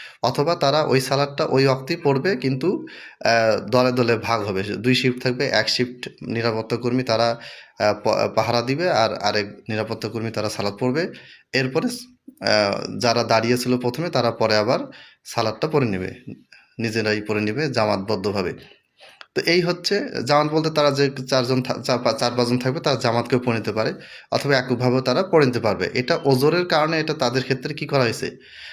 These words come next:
জায়েজ করা আছে, এবং দুই হারামে এই আমলটি চালু আছে। আল্লাহ তাআলা আমাদেরকে বোঝার তৌফিক দান করুন।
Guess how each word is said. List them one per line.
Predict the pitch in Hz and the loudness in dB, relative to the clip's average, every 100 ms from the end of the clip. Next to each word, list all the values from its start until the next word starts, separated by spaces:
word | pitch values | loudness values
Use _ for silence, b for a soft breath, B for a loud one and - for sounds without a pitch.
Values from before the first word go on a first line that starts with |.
| B - | B -4
জায়েজ | 110 120 123 | 0 2 0
করা | 113 98 | 0 2
আছে, | 92 - | 2 0
এবং | 104 110 107 | -2 -2 2
দুই | 123 | 4
হারামে | 123 120 143 160 | 4 2 0 0
এই | - 120 | 2 2
আমলটি | 107 113 110 156 | 2 0 -4 -4
চালু | 156 113 98 | 0 0 0
আছে। | 95 - - _ _ _ _ _ _ - - | -2 -6 -10 _ _ _ _ _ _ -12 -2
আল্লাহ | 117 120 | 0 2
তাআলা | 120 117 | 2 0
আমাদেরকে | 113 110 120 | 0 -2 -4
বোঝার | 107 104 107 | -4 -4 -4
তৌফিক | 101 120 | -4 -2
দান | 131 135 | 0 0
করুন। | 151 165 | 0 -2